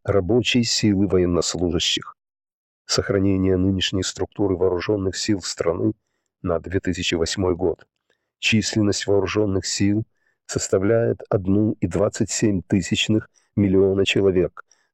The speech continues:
в основном состоящих из молодых призывников, обязанных отслужить двенадцатимесячный срок службы, что в ближайшие годы будет неосуществимо. Российские вооруженные силы две тысячи восьмого года –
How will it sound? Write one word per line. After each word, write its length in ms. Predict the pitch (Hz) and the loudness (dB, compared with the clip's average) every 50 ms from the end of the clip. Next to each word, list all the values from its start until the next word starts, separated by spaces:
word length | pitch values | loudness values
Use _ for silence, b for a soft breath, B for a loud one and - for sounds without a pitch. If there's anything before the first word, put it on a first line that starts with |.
| _ | _
в 60 | - | -2
основном 520 | 101 92 - - 95 90 92 101 107 110 107 | -2 -2 0 0 0 0 2 0 0 0 -2
состоящих 800 | - - 120 - - 113 104 98 101 104 101 - - 117 - - | -2 -2 -2 -2 -2 0 2 2 2 2 2 0 -2 -2 -4 -2
из 200 | - 113 92 92 | -2 -2 0 2
молодых 440 | 101 101 98 95 92 117 110 - - | 2 2 2 2 2 2 0 0 0
призывников, 800 | - 104 90 98 101 85 90 85 82 - - 107 104 101 - _ _ _ _ _ _ | -2 0 0 0 0 0 0 0 0 0 0 0 0 -2 -4 _ _ _ _ _ _
обязанных 640 | - 104 98 98 95 101 95 - 113 104 104 - - | -4 -2 0 2 2 2 0 0 0 0 0 0 -2
отслужить 640 | - - - - 110 101 - 107 98 92 - - _ _ _ _ _ | -2 -2 -2 0 0 0 2 2 0 0 -2 -8 _ _ _ _ _
двенадцатимесячный 1080 | - 98 101 98 90 90 - - - - - 110 92 92 87 - - 92 - - 104 95 | -2 0 0 2 0 0 -2 -4 -6 -2 0 2 2 2 0 0 -2 -4 -2 0 0 0
срок 380 | - - - 90 90 78 - | -2 0 0 0 0 0 -2
службы, 560 | - - 87 87 98 92 85 - - - - - _ _ _ _ _ _ _ _ _ _ _ | -4 -4 -2 0 0 0 0 -2 -4 -6 -6 -6 _ _ _ _ _ _ _ _ _ _ _
что 280 | - - - - 117 | -4 -2 0 0 0
в 40 | 92 | 0
ближайшие 760 | 82 82 95 92 85 - 92 98 101 101 - - - 107 104 | 0 0 0 0 2 2 2 2 2 2 0 0 2 0 2
годы 440 | 90 87 90 87 95 92 107 113 - _ _ _ | 2 2 2 2 4 2 0 0 -2 _ _ _
будет 500 | - 82 85 95 87 85 85 101 - - _ - | -6 -2 0 0 0 0 0 -2 -4 -6 _ -2
неосуществимо. 1160 | - 92 87 90 85 80 - - 92 - - - - - - - - - 85 87 76 69 73 - _ _ _ _ _ _ _ _ _ _ _ _ _ _ _ _ _ _ _ _ _ _ _ _ _ _ _ _ _ | 0 2 2 2 2 0 -2 -2 -4 -2 -2 0 -2 -2 -2 -4 -4 -2 0 0 0 -2 -4 -6 _ _ _ _ _ _ _ _ _ _ _ _ _ _ _ _ _ _ _ _ _ _ _ _ _ _ _ _ _
Российские 640 | - 101 101 - - 104 92 87 - - - 98 92 | 0 0 2 2 2 2 2 2 0 0 2 2 4
вооруженные 600 | 87 98 95 90 90 101 98 95 92 95 95 92 | 4 2 2 2 2 2 2 2 2 2 2 2
силы 420 | - - - 104 101 95 95 - | 0 0 2 2 2 2 2 0
две 220 | - - 90 92 95 | -2 -4 -2 -2 -2
тысячи 360 | - 110 101 - - - - | 0 -2 -2 -2 -2 -2 0
восьмого 460 | 92 92 - - 101 101 101 92 87 | 0 0 0 0 0 2 2 0 0
года – 360 | 78 - 92 98 95 98 110 | 0 0 0 2 2 0 -2